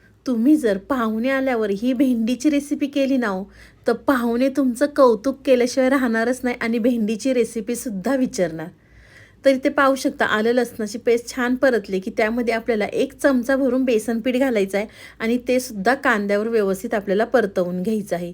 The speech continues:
बेसन पीठ घातल्यानंतर आपल्याला सतत हलवत राहायचं आहे, त्यामुळे खाली बेसन पीठ कढईला लागणार नाही. तर पहा, बेसन पीठसुद्धा छान परतलेलं आहे. त्यामध्ये आपल्याला एक छोटा चमचा बेडगी मिरची पावडर,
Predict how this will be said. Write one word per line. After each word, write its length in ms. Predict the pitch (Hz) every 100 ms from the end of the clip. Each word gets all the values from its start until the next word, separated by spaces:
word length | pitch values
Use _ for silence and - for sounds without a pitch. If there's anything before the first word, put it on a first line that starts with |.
| - - _ - - - 208
बेसन 340 | 226 220 269
पीठ 140 | 262 262
घातल्यानंतर 560 | 302 254 254 233 214
आपल्याला 300 | 202 220 240
सतत 360 | 262 262 254 254
हलवत 400 | 285 240 233 240
राहायचं 320 | 294 269 220
आहे, 140 | 202 208
त्यामुळे 460 | 214 220 220 220 226
खाली 200 | 226 226
बेसन 380 | 226 202 226
पीठ 200 | 208 233
कढईला 440 | 247 233 214 214 233
लागणार 440 | 226 190 185 196
नाही. 200 | 214 185 - _ _ _ _ _ - _ _ -
तर 120 | 226
पहा, 200 | 262 233
बेसन 380 | 226 226 254 240
पीठसुद्धा 380 | 240 - 233 226
छान 260 | - 247 254
परतलेलं 480 | 277 233 220 190 190
आहे. 140 | 202
त्यामध्ये 400 | 214 226 240 233
आपल्याला 320 | 226 226 202
एक 140 | 202 -
छोटा 320 | 269 247 262
चमचा 320 | 285 277 277
बेडगी 360 | 254 240 202 240
मिरची 360 | 254 240 -
पावडर, 360 | 247 226 196